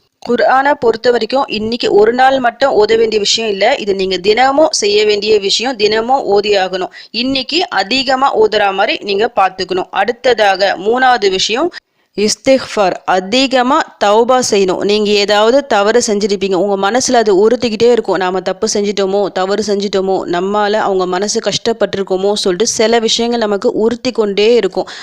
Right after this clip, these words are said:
அதற்காக அதிகமா அழுது தௌபா செய்யுங்க, அல்லாஹ் கிட்ட மனம் உருகி தௌபா செய்யுங்க. குர்ஆன் மற்றும் ஹதீஸ்கள்ல நிறைய தௌபாவிற்கான துவாக்கள் இருக்கு. நம்முடைய சேனல்ல நிறைய நான் போட்டிருக்கேன்.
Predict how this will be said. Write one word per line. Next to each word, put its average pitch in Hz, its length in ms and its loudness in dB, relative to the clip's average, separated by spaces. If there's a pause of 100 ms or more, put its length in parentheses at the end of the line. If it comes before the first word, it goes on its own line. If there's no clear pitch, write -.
அதற்காக 202 680 0
அதிகமா 214 640 -2
அழுது 226 640 2
தௌபா 196 300 0 (100)
செய்யுங்க, 185 280 0 (400)
அல்லாஹ் 208 320 -2
கிட்ட 214 360 -2
மனம் 208 400 -2
உருகி 226 420 0
தௌபா 196 360 0
செய்யுங்க. 190 240 0 (360)
குர்ஆன் 247 340 4
மற்றும் 233 460 -2
ஹதீஸ்கள்ல 220 760 0
நிறைய 220 760 0
தௌபாவிற்கான 214 760 2 (100)
துவாக்கள் 202 320 0
இருக்கு. 185 280 -2
நம்முடைய 185 420 -2
சேனல்ல 214 400 0
நிறைய 208 340 0
நான் 202 180 -2
போட்டிருக்கேன். 196 500 -2